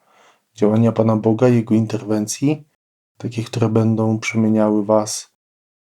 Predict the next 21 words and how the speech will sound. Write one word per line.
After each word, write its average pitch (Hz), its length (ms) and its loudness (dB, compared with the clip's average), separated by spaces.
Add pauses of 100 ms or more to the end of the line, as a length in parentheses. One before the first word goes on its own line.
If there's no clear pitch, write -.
(100)
i 120 40 0
będą 113 280 2
was 107 160 -6
coraz 113 260 -2
bardziej 123 400 2
upodabniały 110 720 0
do 107 420 -2 (640)
samego 120 400 0
Pana 113 240 2
Boga, 101 480 -4 (760)
że 113 140 -6
będziemy 110 260 0
odnawiać 120 540 2
w - 80 -12
sobie 113 460 -2 (880)
to - 100 -6
podobieństwo 113 680 0
i 107 80 4
obraz - 520 -4 (220)
Jego 101 280 -2
samego. 101 560 -8